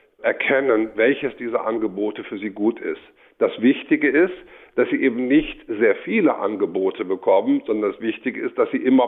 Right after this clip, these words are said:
passende Angebote bekommen. Und hier ist die Leitlinie, dass eben die Conversion, also die Rate der Annahme der Angebote, muss sehr hoch liegen. Und bei uns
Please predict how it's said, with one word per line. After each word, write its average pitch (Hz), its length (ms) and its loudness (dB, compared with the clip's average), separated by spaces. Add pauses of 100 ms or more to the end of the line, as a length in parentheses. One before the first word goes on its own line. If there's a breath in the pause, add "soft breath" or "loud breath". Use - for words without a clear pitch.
(100)
passende 131 500 0
Angebote 87 640 -6
bekommen. 85 500 -2 (380 loud breath)
Und 113 180 -6
hier 131 200 4
ist - 100 -6
die 113 80 4
Leitlinie, 135 920 2 (340 loud breath)
dass 107 160 2 (120)
eben 104 480 -2 (460 loud breath)
die 101 120 -4
Conversion, 104 720 2
also 92 220 -4
die 87 340 -8
Rate 143 460 2
der 120 260 2
Annahme 123 500 2
der 113 180 0
Angebote, 101 540 0
muss 107 240 -4
sehr 107 180 4
hoch 110 240 2
liegen. 85 400 -8
Und 90 160 -10
bei 98 80 2
uns 123 280 2